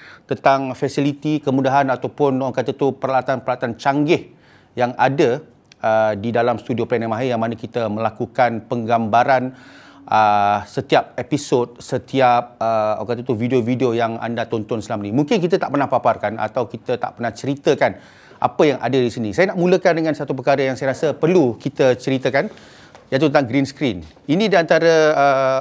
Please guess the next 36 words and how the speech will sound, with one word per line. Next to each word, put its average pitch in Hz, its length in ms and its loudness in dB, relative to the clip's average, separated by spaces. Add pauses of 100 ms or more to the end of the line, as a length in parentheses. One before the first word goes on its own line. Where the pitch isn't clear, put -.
orang 131 80 -2
kata 147 160 -4
tu 185 160 2
kemas 156 240 0
kini 151 160 -2
terbaru 135 400 0
atau 135 160 -4
naik 139 80 -6
taraf 127 160 -2
terbaru 135 480 -2
di 139 240 0
Pelayanan 135 320 -2
Mahir, 131 240 -2 (480)
iaitu 135 160 0
kita 135 240 0
dah 120 80 -10
mula 143 240 2
pasang 127 320 -4
green 123 160 -2
screen. 131 400 -6 (400)
Okey, - 160 0
green 175 320 2
screen 254 320 0
ni 285 80 4 (160)
apa? - 480 -2
Mungkin 131 240 -4
ada 131 160 -2
tanya, 135 320 -4
apa - 240 -6
kepentingan 107 560 -4
dia? 78 80 -16 (960)
Kalau 101 240 0
anda 123 400 2
biasa 120 320 -4
menonton 113 400 2
filem-filem 120 480 2